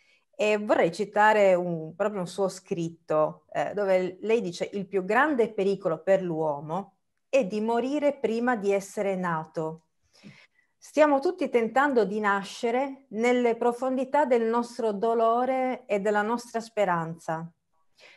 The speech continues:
Impariamo dunque con la poesia a parlare la lingua nuova del nascente."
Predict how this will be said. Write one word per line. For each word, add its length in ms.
Impariamo 840
dunque 580
con 260
la 120
poesia 640
a 100
parlare 440
la 120
lingua 480
nuova 480
del 220
nascente." 1040